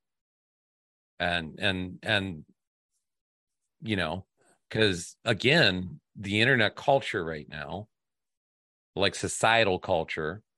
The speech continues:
you know, that's, we, we, all of us are so damn divisive over everything.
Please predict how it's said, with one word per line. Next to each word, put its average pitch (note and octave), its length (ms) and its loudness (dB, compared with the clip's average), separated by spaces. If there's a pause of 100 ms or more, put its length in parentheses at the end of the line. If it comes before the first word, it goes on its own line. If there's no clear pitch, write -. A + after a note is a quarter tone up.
(460)
you G2+ 140 -2
know, F2 220 0
that's, G2+ 380 0
we, G#2 380 2 (120)
we, G#2+ 680 -4 (500)
all B2+ 340 6
of D#2+ 100 2
us D#2 420 -8 (400)
are G2 180 2
so F#2+ 880 2 (140)
damn G#2+ 340 2
divisive E2+ 800 -2 (560)
over F2+ 340 -2 (320)
everything. G#2+ 640 -2